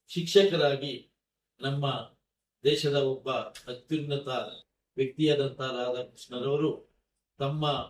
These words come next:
ಜನ್ಮದಿನಾಚರಣೆ ಆಚರಣೆಯ ಬದಲು ಶಿಕ್ಷಕರಾದ ರೀತಿಯಲ್ಲಿ ಇಡೀ ದೇಶದ ಎಲ್ಲ ಶಿಕ್ಷಕ ವೃಂದದವರೆಗೂ ಈ ದಿನವನ್ನ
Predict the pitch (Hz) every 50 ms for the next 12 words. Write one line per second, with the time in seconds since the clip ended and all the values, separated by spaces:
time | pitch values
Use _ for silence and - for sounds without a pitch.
0 | - _ - 139 151 160 170 180 170 165 160 156 156 147 - 151 143 143 139 143
1 | 139 139 135 - 147 143 139 135 139 135 123 135 135 170 165 170 165 - - -
2 | - _ _ _ _ _ - 160 165 - 196 196 196 180 170 165 160 160 156 151
3 | 147 139 135 - - - _ _ _ _ _ _ _ _ _ _ _ _ _ _
4 | - - 170 180 180 - 185 180 175 170 175 185 147 135 139 - - _ _ _
5 | _ _ _ - 139 143 185 208 208 165 160 175 170 165 160 160 151 151 143 135
6 | - - - _ _ _ _ _ _ _ _ _ _ _ _ _ _ _ - 120
7 | 135 165 175 180 180 165 147 - - - - - 165 - - 196 190 - 165 160
8 | 160 156 160 160 160 160 160 156 - 156 151 147 151 160 156 151 160 151 156 151
9 | 147 151 156